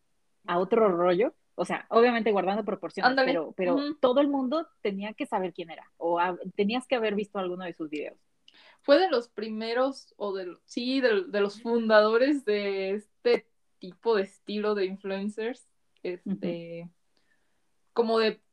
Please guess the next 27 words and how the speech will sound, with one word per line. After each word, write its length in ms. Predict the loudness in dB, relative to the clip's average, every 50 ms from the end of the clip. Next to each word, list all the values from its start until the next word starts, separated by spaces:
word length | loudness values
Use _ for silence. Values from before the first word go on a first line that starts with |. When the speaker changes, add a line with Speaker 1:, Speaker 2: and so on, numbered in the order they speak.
| _ _
Speaker 2:
tipo, 540 | -12 -12 -10 -6 -2 2 2 4 2 2 -2 -6 -8
ay, 220 | -10 -10 -10 -8 -8
no 140 | -8 -8
sé 140 | -8 -10 -10
cómo 200 | -10 -8 -8 -8
decirlo, 300 | -8 -8 -8 -8 -6 -4
o 80 | -2 4
sea, 140 | 6 6 8
ya 80 | 8 8
era 120 | 6 6
youtubero 500 | 4 2 0 -2 -2 -2 -2 -4 -4 -6
en 120 | -8 -8
aquel, 300 | -10 -12 -14 -14 -14 -14 -14 -10 -6
en 100 | -6 -6
aquel 260 | -6 -6 -8 -8 -8
entonces, 540 | -8 -10 -10 -12 -14 -12 -10 -12 -12 -14 _ _ _ _ _ _ _ _ _ _ _ -2
pero 140 | 2 4 4
al 80 | 4
final 260 | 2 2 2 4 4 4
hablaba 360 | 4 2 0 -2 -2 -2 -2
de 100 | -2 -4
puros 340 | -4 -10 -10 -10 -10 -12 -8
temas 360 | -8 -6 -4 -4 -6 -6 -6
random, 400 | -4 -4 -4 -4 -6 -10 -12 -14 -18 _ _ _
como 240 | -8 -4 -2 0 -2
aquí, 400 | -2 0 4 6 6 6 4 _ _ _ _
<laughs> 200 | -4 -4 -4 _